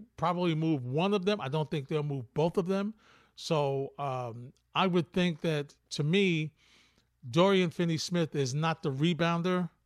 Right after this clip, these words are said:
Um, so if I could move him, I might, I might consider moving him,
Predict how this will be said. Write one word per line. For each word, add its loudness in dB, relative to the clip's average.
Um, -4
so -2
if -2
I 4
could 0
move 2
him, 0
I 0
might, -4
I -6
might -2
consider -2
moving 0
him, 4